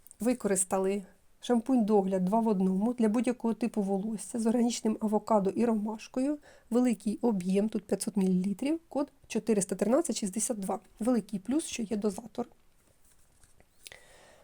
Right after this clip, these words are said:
На жаль, після того, як оновили склад цього шампуню, він мені не підходить,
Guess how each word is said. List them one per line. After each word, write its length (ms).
На 140
жаль, 220
після 340
того, 280
як 220
оновили 400
склад 360
цього 160
шампуню, 500
він 260
мені 360
не 140
підходить, 720